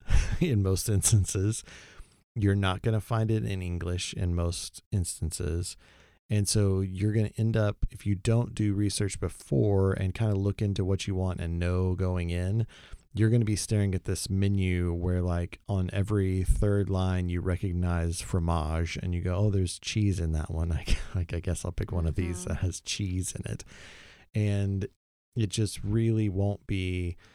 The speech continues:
Speaker 1: the experience that you're looking for and that you could have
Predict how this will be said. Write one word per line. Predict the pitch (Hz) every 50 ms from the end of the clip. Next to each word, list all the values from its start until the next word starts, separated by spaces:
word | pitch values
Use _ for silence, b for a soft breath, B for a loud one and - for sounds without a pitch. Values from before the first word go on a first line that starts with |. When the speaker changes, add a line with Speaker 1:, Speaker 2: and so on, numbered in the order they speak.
| B B B -
Speaker 1:
the | 110
experience | 101 - - - - 110 101 98 98 95 - -
that | - 98 - -
you're | 101 92
looking | 92 107 123 147 143 - 120 107 101
for | - - - 101 98 98 -
and | - 101 95
that | 92 - -
you | 107 95 -
could | - - - - 127 120 101
have | 85 78 95 95 92 87 82 80 78 80 80 85 - B